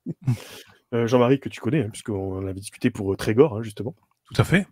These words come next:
Speaker 1: Donc voilà, on, on, on a bouffé du, du Traveler en long, large et travers.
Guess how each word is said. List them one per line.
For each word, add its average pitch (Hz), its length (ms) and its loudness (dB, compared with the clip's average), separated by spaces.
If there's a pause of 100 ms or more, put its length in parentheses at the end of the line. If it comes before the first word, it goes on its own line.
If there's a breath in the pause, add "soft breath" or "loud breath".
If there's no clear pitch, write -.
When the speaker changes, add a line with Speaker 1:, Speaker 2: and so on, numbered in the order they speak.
(960 loud breath)
Speaker 1:
Donc 131 80 0
voilà, 123 260 6
on, 113 220 2
on, 117 160 -4
on 107 140 -2
a 104 100 0
bouffé 95 320 0
du, 92 480 -8
du 135 140 -4
Traveler 113 400 0 (100)
en 101 120 -4
long, 135 200 2
large 120 320 0
et 135 80 4
travers. 117 460 0